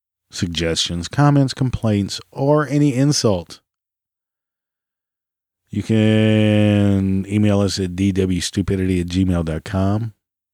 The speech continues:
Hit the contact page on dealing with stupidity dot com or on Twitter at dealing, or at D W stupidity. And please, if you know someone that would like to hear this or needs to hear this episode,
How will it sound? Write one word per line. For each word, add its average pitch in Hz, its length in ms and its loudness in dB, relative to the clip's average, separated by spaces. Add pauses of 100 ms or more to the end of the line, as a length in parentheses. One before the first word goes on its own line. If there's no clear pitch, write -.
(120)
Hit - 180 -2
the - 80 -10
contact 98 540 -4
page 98 280 0
on 87 140 -2
dealing 92 300 0
with 87 100 -4
stupidity 123 640 0
dot 90 300 -6
com 92 360 -6
or 123 340 2
on 110 240 0
Twitter 110 680 2
at 101 220 -2
dealing, 98 420 -2 (100)
or 95 180 -2 (100)
at 95 340 -4
D 104 140 2
W 92 280 0
stupidity. 82 600 -6 (1300)
And 117 100 -4
please, 143 260 4
if 139 120 0
you 175 60 0
know 185 140 4
someone 127 360 2
that 107 80 2
would 95 100 -2
like 101 240 0
to 107 100 -4
hear 117 180 2
this 110 220 0
or 95 40 -4
needs 107 400 0
to 117 120 -2
hear 127 140 2
this 123 200 0
episode, 123 400 0